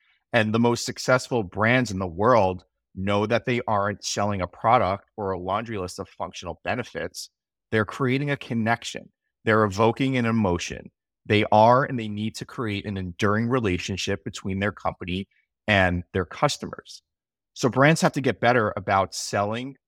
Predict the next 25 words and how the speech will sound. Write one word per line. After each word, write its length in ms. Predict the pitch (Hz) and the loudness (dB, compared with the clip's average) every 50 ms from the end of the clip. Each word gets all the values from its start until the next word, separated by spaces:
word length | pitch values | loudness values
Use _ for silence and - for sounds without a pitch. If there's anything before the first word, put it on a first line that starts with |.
| _ - | _ -12
to 320 | - - - 123 120 113 | -8 -4 -2 -2 -2 0
us 440 | 71 85 78 - - - - - - _ _ | 0 -2 -2 -4 -8 -12 -14 -14 -16 _ _
and 100 | 110 113 | -6 -2
not 240 | 113 101 101 101 - | 0 0 0 -2 -2
focusing 560 | - 101 95 - 101 - - 92 95 90 87 - _ _ _ _ _ _ | -6 -8 -8 -8 -10 -10 -8 -8 -8 -10 -12 -14 _ _ _ _ _ _
on 160 | 110 104 101 | 0 0 2
themselves. 640 | 92 85 76 - - 120 107 - - - - - - - _ _ _ _ _ _ _ | 0 -2 -6 -6 -4 -4 -4 -4 -6 -10 -18 -20 -20 -20 _ _ _ _ _ _ _
So 440 | - - - 135 120 110 110 107 - - | -10 0 4 6 6 6 4 2 -2 -4
what's 200 | 127 120 - - | -6 -6 -4 -4
the 140 | 113 104 101 | -4 -4 -4
answer? 280 | 107 117 - 160 160 156 | -4 -4 -6 -8 -8 -8
You, 240 | 147 120 113 107 - _ | -10 -14 -16 -18 -16 _
you 100 | - 113 | -10 -4
have 260 | 101 117 113 113 - - | 0 2 2 2 0 -4
to 80 | 131 | -8
sell. 580 | - - - 123 104 101 101 95 98 107 - _ _ _ _ _ _ _ _ _ _ | -8 -4 -2 2 2 4 4 4 2 -2 -6 _ _ _ _ _ _ _ _ _ _
What 240 | - 107 160 196 - | 0 2 2 4 4
you 120 | 147 107 85 | 0 -4 -4
sell 400 | - - - 76 80 - - - _ _ _ _ _ _ _ _ _ _ _ | -6 -6 -6 -6 -6 -8 -10 -12 _ _ _ _ _ _ _ _ _ _ _
is 180 | 123 120 - - | -4 -4 -2 -4
your 100 | 110 98 | -4 -6
purpose 640 | - - - 110 - - 117 117 - - - - _ _ _ | -6 -6 -6 -6 -6 -6 -6 -8 -8 -10 -12 -14 _ _ _
and 100 | 107 98 | -6 -4
your 120 | 95 92 87 | -4 -4 -6
promise. 520 | - - 76 - - - - - - - | -6 -8 -8 -8 -8 -10 -14 -18 -18 -18